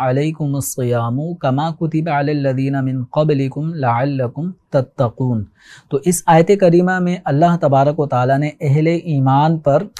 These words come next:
रोज़ों को फ़र्ज़ फरमा दिया इस आयत के ज़रिए। और ये माह रमज़ान मुबारक में रोज़े, "फमन शहीदा मिनकुम शहरा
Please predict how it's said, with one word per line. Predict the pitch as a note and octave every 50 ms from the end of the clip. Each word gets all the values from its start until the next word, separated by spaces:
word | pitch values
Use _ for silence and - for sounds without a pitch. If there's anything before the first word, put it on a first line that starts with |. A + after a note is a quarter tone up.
| - - C#3 C3
रोज़ों | C3+ C3+ C3+ C#3+ C#3+ C3+ E3 E3+ E3+ D#3 C3+
को | - B2+ C#3+ F3+ F3+ - - - - - -
फ़र्ज़ | E3+ E3+ F#3+ F3+ - - - - - - - - - _ _ - C3+
फरमा | A#2+ - C#3 B2+ C3 C3 C3 C3
दिया | C3 C#3+ D3+ D3+
इस | D3+ C3+ D3
आयत | C3+ B2+ C3 C3+ -
के | - D#3+
ज़रिए। | D3+ D#3 D3 D3+ D#3+ F3 G#3 - _ _ _ _ _ -
और | B2+ C3 C3 C3+
ये | C3+ D3+ D#3+ E3 E3 E3
माह | D#3 D3+ C#3 C3+ C#3+ C#3 D#3 F3
रमज़ान | E3 E3 D3+ D3 C#3 D3 C#3+ D3
मुबारक | D#3 D#3 D3 C3+ C3 C3 C3 C3 C#3+ C#3+ -
में | D3+ C#3+ C#3 C#3 C#3 C#3+ - - _ _ _ _ _ _ _ _ _ _ _ _ _ _ _ -
रोज़े, | - C3 A2+ B2 B2+ C3 C3 A#2+ C#3+ D#3 C#3+ B2+ B2 - - - -
"फमन | - - D#3+ D#3 E3 F3+ F#3+ F#3
शहीदा | F3 - E3+ D#3 C#3 D3 D#3+ D#3+ D#3 E3+ E3+ F3
मिनकुम | F3 D#3 D3+ D3+ D3 - D#3 D3+ D#3
शहरा | C3+ - D3+ C3+ B2 B2+ C3+ D#3+ F3